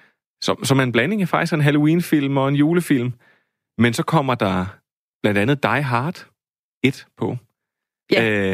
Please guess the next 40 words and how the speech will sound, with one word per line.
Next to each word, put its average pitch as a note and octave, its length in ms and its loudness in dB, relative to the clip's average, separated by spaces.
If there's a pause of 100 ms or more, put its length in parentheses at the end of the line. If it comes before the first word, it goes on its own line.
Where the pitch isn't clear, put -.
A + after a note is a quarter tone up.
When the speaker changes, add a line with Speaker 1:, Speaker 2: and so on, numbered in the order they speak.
(120)
Speaker 1:
Øh, G2 60 -6 (580)
og - 120 0
det, D3 180 -4
synes E3 180 0
du, F#3 40 -2
det F3+ 100 0
er A#3 40 2
en A3 60 0
julefilm? G#3+ 340 0
Speaker 2:
That, B3 120 2 (100)
that B3+ 120 -2
would B3 180 -2
be A3+ 100 0
me. E3+ 280 -2
Ja, A#3 160 0 (200)
jeg A#3 140 2
skal A#3+ 340 0
se - 120 -2
Die F#3 200 0
Hard. F#3 260 -2
Jeg G3+ 80 0
har G3 100 2
også G3 220 0
nogle F#3 100 0
børn, G#3 240 -2
som F#3+ 120 0
nægter G#3+ 640 2
at - 200 -6
se A3 240 0
den F3 180 -2 (180)
alle B3 180 0
andre G#3+ 220 -2
måneder F#3+ 420 2
end E3+ 140 -2
december E3 320 -2
måned. D#3 300 0
Speaker 1:
Men C#3+ 80 2
Speaker 2:
Det D#3 80 4
Speaker 1:
det - 100 2
Speaker 2:
er A3 160 0